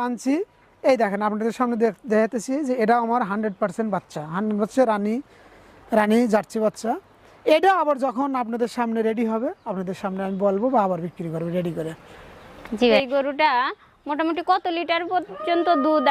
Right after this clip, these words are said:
Speaker 2: আসলে ও দিতে পারে? আপনার
Speaker 1: আসলে
Speaker 2: আইডিয়াতে
Speaker 1: মূলত
Speaker 2: কেমন?
Speaker 1: বললে আমার এই, আহ, জার্সি গরুটা তো মিনি জার্সি,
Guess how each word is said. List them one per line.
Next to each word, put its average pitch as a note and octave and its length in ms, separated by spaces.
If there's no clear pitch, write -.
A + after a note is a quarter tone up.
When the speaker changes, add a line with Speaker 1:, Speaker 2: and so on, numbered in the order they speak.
Speaker 2:
আসলে D4 300
ও - 20
দিতে D4+ 300
পারে? F3+ 220
আপনার - 920
Speaker 1:
আসলে C#4 300
Speaker 2:
আইডিয়াতে E4+ 340
Speaker 1:
মূলত F4+ 40
Speaker 2:
কেমন? E4+ 140
Speaker 1:
বললে E4 140
আমার D#4+ 160
এই, D#4+ 100
আহ, B3+ 340
জার্সি D4 320
গরুটা D#4 220
তো D#4+ 100
মিনি D4 220
জার্সি, - 300